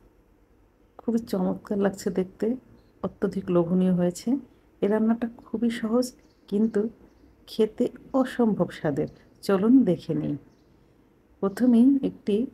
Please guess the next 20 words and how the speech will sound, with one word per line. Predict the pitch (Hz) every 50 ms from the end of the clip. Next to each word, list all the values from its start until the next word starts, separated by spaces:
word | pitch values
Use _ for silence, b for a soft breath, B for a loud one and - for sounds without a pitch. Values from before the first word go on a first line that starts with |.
| - - _ _ -
কড়াইয়ে | 202 196 180 185 185 185 180 190 226 269 - - - - _ _ _ _ _ _ _ _ _ _ _ _ _ _ _ _ _ _ _ _ _ _ -
সরিষার | - 196 202 202 196 208 202 - -
তেল | 220 208 202 180 180
গরম | 185 180 180 190 180 185
করে | - 196 175 180 208 - -
আমি | 170 170 165 - -
তাতে | 175 170 175 - 202 247 294 - - _ _ _ _ -
পেঁয়াজ | 180 180 170 170 - -
কুচি | 180 175 - 185 170 -
দিয়ে | 180 175 170 -
দিলাম। | 175 180 220 277 370 - - - _ _ _ _ _ _ _ _ _ _ _
এখন | 170 180 180 - - 220 214 190
নেড়েচেড়ে | 180 180 180 180 185 - 190 196 202
একটু | 202 - - 269 302 277 208
ভেজে | 196 180 147 165 160 156
নিচ্ছি। | 147 143 147 - - - - 156 147 - - - _ _ _ _ _ _ _ _ _ _ _ -
দিয়ে | - 156 185 180 185 185 190
দিচ্ছি | 202 196 - - - 285 285 -
স্বাদ | 226 202 180 190 180
মতো | 185 185 185 -